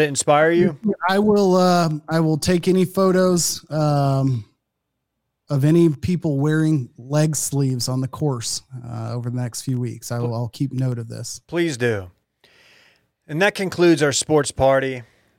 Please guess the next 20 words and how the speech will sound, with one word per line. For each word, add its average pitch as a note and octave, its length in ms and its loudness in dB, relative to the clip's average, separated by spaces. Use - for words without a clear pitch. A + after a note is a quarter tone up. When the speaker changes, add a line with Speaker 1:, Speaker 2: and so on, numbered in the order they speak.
Speaker 1:
Before F3 240 0
we E3 80 2
run D3 160 0
it A#2 100 -4
back, B2+ 420 0
dude, D3+ 180 -4
shout B3 300 0
out G3+ 160 2
to B2+ 120 -2
our A2+ 100 0
friends A2 300 -6
at G#2+ 100 -10
DraftKings. A#2 840 -8
This E3 120 -4
Thanksgiving, D#3+ 760 2
be A3 80 -12
thankful A#3 640 -4
for A#2+ 60 -20
family, C3+ 540 -2
food, E3 440 2